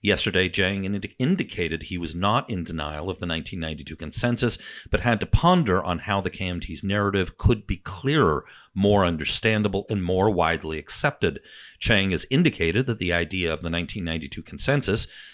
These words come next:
which seeks communalities while leaving differences by setting aside disputes over politics and sovereignty, has never changed within the party. He has added that future discussions are needed to find ways to establish a new foundation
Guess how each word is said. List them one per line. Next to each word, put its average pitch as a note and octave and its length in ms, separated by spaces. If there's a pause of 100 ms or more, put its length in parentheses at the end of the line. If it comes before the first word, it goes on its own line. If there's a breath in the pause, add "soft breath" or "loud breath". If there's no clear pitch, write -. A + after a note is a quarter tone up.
which - 280
seeks - 360 (220)
communalities A2 1000 (480 loud breath)
while F#2 200
leaving F2+ 320
differences A#2 560
by E2 180
setting G#2 380
aside F2+ 340
disputes - 480
over E2 160
politics - 540
and - 100
sovereignty, G#2+ 640 (260 loud breath)
has G#2 160
never A#2+ 240
changed G#2 480
within F2+ 240
the D#2 60
party. B2+ 480 (280 loud breath)
He G2 120
has E2+ 100
added G#2 380
that F2 160
future A2 340
discussions G2+ 560
are F2+ 60
needed F2+ 260
to F#2+ 60
find E2+ 320
ways E2+ 280
to - 100
establish F#2+ 540
a F#2 140
new G#2 320
foundation G2 840